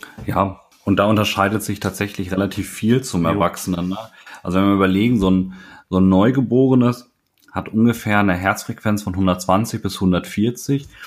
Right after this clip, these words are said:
Speaker 1: Das ist erstmal relativ zügig und auch eine Atemfrequenz von dreißig bis sechzig pro Minute, ne, wenn wir von so einem Neugeborenen
Speaker 2: Mhm.
Speaker 1: sprechen. Also, es gibt zwei Definitionen tatsächlich, Neugeborene. Entweder halt,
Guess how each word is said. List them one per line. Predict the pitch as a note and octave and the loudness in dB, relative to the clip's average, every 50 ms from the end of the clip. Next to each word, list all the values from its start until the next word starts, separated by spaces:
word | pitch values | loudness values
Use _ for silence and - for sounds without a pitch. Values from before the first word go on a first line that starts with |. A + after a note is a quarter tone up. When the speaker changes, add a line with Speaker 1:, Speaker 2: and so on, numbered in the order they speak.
| _ _ _ _ - F2+ | _ _ _ _ -4 -4
Speaker 1:
Das | F2+ F#2+ | -4 -2
ist | G2 F2 | -2 -2
erstmal | D#2+ F#2 F#2+ - G#2+ G2+ F#2 | 0 -2 -2 0 0 0 0
relativ | G2+ F#2+ G#2 G2 - F#2 F2 - - | 2 0 0 0 -2 -4 -10 -10 -12
zügig | - - G#2 A2 B2 B2+ A#2 F2 | -6 -4 -4 0 0 0 0 0
und | E2 E2 | -2 -2
auch | C#2+ F#2+ G2+ | -2 -2 -2
eine | G2+ G2+ - | -2 -2 0
Atemfrequenz | A2 B2+ D3 C#3+ C3+ G2+ - - F#2+ - - - - F2 F2 F#2 F#2 - - - - _ - - - - - - - _ | 0 0 0 0 -2 -4 -4 -6 -12 -12 -10 -4 -2 0 0 0 0 -2 -10 -14 -18 _ -20 -20 -20 -20 -20 -20 -20 _
von | - - G2+ F#2 F#2+ F#2 F#2 F#2 - - - _ _ _ _ _ _ _ _ _ _ - - _ | -6 0 2 4 4 4 2 2 -2 -8 -16 _ _ _ _ _ _ _ _ _ _ -20 -20 _
dreißig | - - G2 G2 G#2+ B2 A#2+ - A#2 - - | -14 -6 -2 0 0 0 -2 -4 -8 -8 -8
bis | - - A2+ G2+ F#2 | -8 -8 -8 -6 -2
sechzig | F#2+ G#2+ A2+ - - - - - A2+ G2 - - - - _ | 0 0 0 -2 -4 -14 -10 -6 -6 -6 -6 -8 -18 -20 _
pro | - - A2 G#2 | -8 -4 0 2
Minute, | G2+ G2 F#2 F#2+ G2 G#2+ B2 D3 C#3+ - C3+ | 2 4 4 2 2 2 0 -2 -2 -2 -2
ne, | A#2+ G#2+ G#2+ A2+ A2 G2 | 0 2 2 0 0 0
wenn | F#2+ G2 G2+ | 0 -2 -2
wir | G2 G2 F#2+ | -4 -6 -8
von | - - G2+ F#2+ | -8 -8 -4 -2
so | F#2+ | 0
einem | F#2+ F#2 | 0 2
Neugeborenen | F2+ F#2+ G#2+ A#2 A#2 G2+ F#2 A2 A2 G#2+ A2 G#2+ G2+ | 2 2 2 0 0 -2 0 0 0 2 2 2 0
Speaker 2:
Mhm. | G2+ | 0
Speaker 1:
sprechen. | - - - G2+ G2+ G2 F#2+ | -2 -2 -4 -4 -2 0 -2
Also, | F2+ F#2 F#2 F#2 F#2 - - - - - - - _ _ _ _ _ - | 0 0 -2 -4 -4 -14 -20 -20 -20 -20 -20 -20 _ _ _ _ _ -4
es | - F#2+ G#2 G#2 - | 0 2 2 2 2
gibt | - G#2+ - | 0 -2 -2
zwei | - - A2+ A2+ | 0 0 0 2
Definitionen | A2 G#2 A2+ A2 G#2+ G2+ G#2 - A2+ A2 C3 D3 | 2 0 0 0 0 0 0 0 -2 0 0 0
tatsächlich, | C#3 C3+ B2+ - B2+ B2 - - C3+ B2 A#2+ - - | -2 -4 -8 -8 -12 -12 -8 -6 -6 -6 -6 -4 -4
Neugeborene. | A#2 A2+ A#2+ B2+ B2+ B2+ A#2 B2 B2 B2 A#2+ A#2 A#2 A2+ A#2 A#2 A#2 _ _ _ _ _ _ _ | -2 -2 0 -2 -2 -4 -4 -2 -2 -2 0 0 -2 -2 -2 -4 -6 _ _ _ _ _ _ _
Entweder | _ F#2+ G2 G#2 G#2 G#2 A#2 A2 G#2+ G2+ G2 G2+ G2+ | _ -2 -2 -2 0 0 -2 2 2 2 2 2 0
halt, | G#2 G2+ G2+ G2 G2 F#2+ - - | 0 2 2 2 0 -2 -4 -8